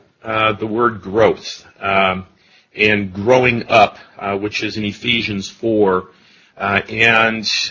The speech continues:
uh, we read through a, a, a large portion of scr-, scripture there, uh, which I'm going to repeat just as a review for those of you who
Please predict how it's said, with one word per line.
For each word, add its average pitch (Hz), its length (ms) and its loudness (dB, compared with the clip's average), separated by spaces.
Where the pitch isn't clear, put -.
uh, 110 320 0
we 117 140 -2
read 170 240 4
through 147 240 2
a, 113 280 2
a, - 100 -10
a 120 80 -4
large 127 420 2
portion 131 600 -2
of 110 180 -4
scr-, - 180 -12
scripture 156 500 -2
there, 107 400 2
uh, 113 200 2
which 123 180 2
I'm 123 160 2
going 127 240 2
to - 160 -8
repeat 117 500 -2
just - 220 -6
as 104 160 -4
a 101 40 -12
review 110 440 0
for 131 160 -6
those 117 260 0
of 107 140 -6
you 110 220 -4
who 104 240 -8